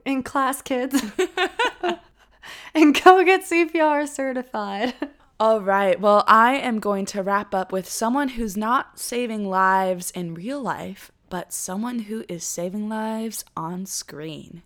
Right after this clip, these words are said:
Speaker 1: Gosh, these segues. <laughs> We're so good. <laughs>
Speaker 2: And that is Simu Liu, who is an up-and-coming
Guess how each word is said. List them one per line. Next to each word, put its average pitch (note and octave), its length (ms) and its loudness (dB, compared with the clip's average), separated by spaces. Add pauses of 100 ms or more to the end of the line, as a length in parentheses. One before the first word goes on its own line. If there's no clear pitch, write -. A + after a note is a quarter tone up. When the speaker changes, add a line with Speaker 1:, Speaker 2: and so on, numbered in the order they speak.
Speaker 1:
Gosh, G#3+ 340 -8
these B3 220 -6
segues. G3+ 880 -6 (420)
<laughs> - 120 -20
We're D#4 220 -2
so C#4+ 320 -2
good. D4 320 -2 (240)
<laughs> F4+ 120 -6 (160)
Speaker 2:
And A3 240 0
that A3+ 280 4
is G#3+ 460 0
Simu B3+ 680 -2
Liu, D#3+ 420 -2 (200)
who F#3+ 400 0
is F3+ 360 -2
an F#3 160 -8 (120)
up-and-coming F#3 1040 -8